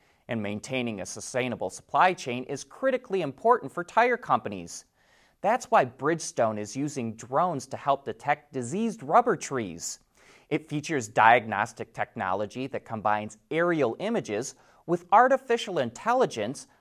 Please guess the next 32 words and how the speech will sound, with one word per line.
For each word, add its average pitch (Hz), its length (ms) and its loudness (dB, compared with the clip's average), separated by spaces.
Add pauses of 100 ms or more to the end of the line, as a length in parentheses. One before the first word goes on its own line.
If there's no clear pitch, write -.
(220)
that 147 160 2
can 131 100 -4
distinguish 123 560 0
between 120 400 -8
healthy 190 400 4
trees 131 460 -6 (320)
and 156 200 -2
ones 196 380 2
with 135 160 -2
white 135 380 6
root 247 340 -2
disease. 127 640 -4 (380)
The 143 100 0
disease, 127 500 -2
which 107 200 -6
is 113 120 -6
on 117 200 6
the 101 100 -2
rise, 110 560 4 (160)
is 165 180 -4
hard 214 340 8
to 160 80 -6
detect 156 640 0 (180)
and 135 120 -8
can 127 200 -10
cause 120 320 4
trees 208 380 -6
to 127 100 -6
rot 135 340 8
if - 140 -4
not 110 200 0
treated. 175 520 -2